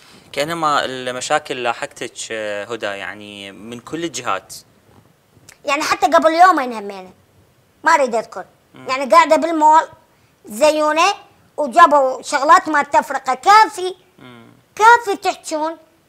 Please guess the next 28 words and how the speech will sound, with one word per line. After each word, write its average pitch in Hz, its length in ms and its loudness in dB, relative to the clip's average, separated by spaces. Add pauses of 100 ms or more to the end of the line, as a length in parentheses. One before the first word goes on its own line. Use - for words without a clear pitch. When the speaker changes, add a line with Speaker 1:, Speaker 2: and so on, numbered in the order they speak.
(400)
Speaker 2:
يعني 311 180 0
واحد 349 260 4
هم 415 100 8 (160)
ينقهر 269 380 -2
ترى. 233 420 -2 (180)
Speaker 1:
مم. 139 180 -20 (880)
Speaker 2:
صح 330 140 6
لو 359 280 6
غلط؟ 277 200 4 (240)
شنو 415 220 0
الفرق 302 380 -2
بين 269 260 -2
سني 381 380 -2
وشيعي؟ 269 240 -4
Speaker 1:
ماكو - 260 -4
أي 233 100 -6
فرق. 117 300 -12 (160)
Speaker 2:
صح 294 200 2
لو 302 120 4
غلط؟ 254 340 0
مو 320 180 -4
كافي؟ 339 480 4 (140)
Speaker 1:
مم. - 80 -20 (840)
Speaker 2:
يعني 277 180 -2
أنا 339 260 4
أريد 320 200 2
أوصل 311 420 4
صوتي، 277 400 -4